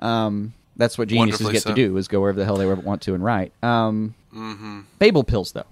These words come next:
Speaker 1: I'm gonna, I'm gonna, that's my homage to Douglas Adams on this episode.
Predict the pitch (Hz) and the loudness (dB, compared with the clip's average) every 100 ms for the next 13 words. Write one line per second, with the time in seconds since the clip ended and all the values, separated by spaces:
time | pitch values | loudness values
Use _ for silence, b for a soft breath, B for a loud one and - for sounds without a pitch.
0 | - 107 113 107 101 117 113 107 - _ | -12 -6 -4 -2 -2 0 0 -2 -6 _
1 | - 120 - 120 117 110 110 107 - 107 | -4 -4 0 0 2 4 2 0 -4 -8
2 | 101 110 101 98 107 95 90 98 90 - | -6 -6 -6 -4 -2 -2 -2 -4 -6 -8
3 | - - | -10 -14